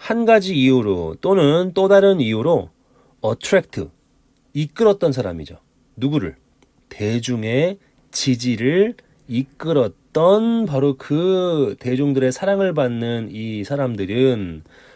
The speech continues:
바로 그 사람들이 강한 사람들인데, 그쵸? 이 강한 사람들에게 보통 사람들이 hand over, 권력을 양도한다는 거예요. 이게 뭐다? 역사의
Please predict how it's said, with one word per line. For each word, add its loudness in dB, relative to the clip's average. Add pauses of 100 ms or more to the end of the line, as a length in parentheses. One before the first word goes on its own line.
바로 -4
그 -4
사람들이 2
강한 -4
사람들인데, -4 (420)
그쵸? -4
이 -2
강한 -2
사람들에게 0 (240)
보통 -2
사람들이 2 (500)
hand 0
over, 0 (300)
권력을 0 (100)
양도한다는 -2
거예요. -18 (1200)
이게 2
뭐다? 0 (920)
역사의 -2